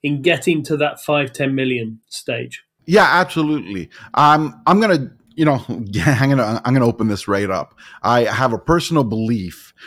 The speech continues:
Speaker 2: that there's no such thing as luck.
Speaker 1: Oh, go on.
Speaker 2: And what I mean by that is not that somebody can't have a lucky turn,
Speaker 1: Yep.
Speaker 2: but I believe luck comes from the, uh, consistent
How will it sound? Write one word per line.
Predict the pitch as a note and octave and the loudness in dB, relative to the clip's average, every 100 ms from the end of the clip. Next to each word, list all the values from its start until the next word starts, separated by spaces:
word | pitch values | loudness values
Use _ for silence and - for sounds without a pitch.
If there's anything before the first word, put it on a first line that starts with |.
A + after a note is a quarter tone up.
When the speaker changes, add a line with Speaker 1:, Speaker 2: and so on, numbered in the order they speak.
| - | -12
Speaker 2:
that | G#2 B2 A#2+ | 0 2 4
there's | B2 A2 | 0 2
no | C#3 | 0
such | - C3 - | 0 -4 -4
thing | - A2+ A2 | -6 -4 -4
as | G2 F#2 | -6 -2
luck. | G2 - D3+ | -4 -2 0
Speaker 1:
Oh, | F3 | 2
go | F3 F#3 E3 | 4 2 2
on. | |
Speaker 2:
And | B2 B2 | 0 2
what | C3+ D#3 | 2 2
I | |
mean | C#3+ D3 F#3+ F3+ | 2 2 2 2
by | C3+ A#2 | 2 0
that | F#2+ F#2 A2+ C#3 - - | -2 -4 -4 -6 -16 -4
is | B2+ A#2 | 0 0
not | B2+ D#3+ D#3+ | 0 0 2
that | C#3 A2+ | 0 0
somebody | D3 B2+ B2 | -2 -2 -2
can't | C3+ A#2+ | -2 -2
have | G2+ A2 | -2 -2
a | G#2 | -2
lucky | G#2+ G#2+ G#2+ | -2 -2 -6
turn, | - A#2 F#2 | -4 -4 -2
Speaker 1:
Yep. | D3 C#3+ - - | -2 -4 -6 0
Speaker 2:
but | C#3 | 2
I | D#3+ | 2
believe | D3+ D3 D#3+ A#2+ | 0 -2 -2 -4
luck | G#2 A2+ C#3+ C#3 | -4 0 0 -2
comes | - G2+ G#2 D3+ - - _ _ | -4 -4 -2 -6 -10 -20 _ _
from | - B2 | -2 0
the, | A#2 A#2 A#2 | 2 2 2
uh, | A2 | 0
consistent | G#2+ A2 - C#3+ D#3 | -2 -4 -4 -4 -4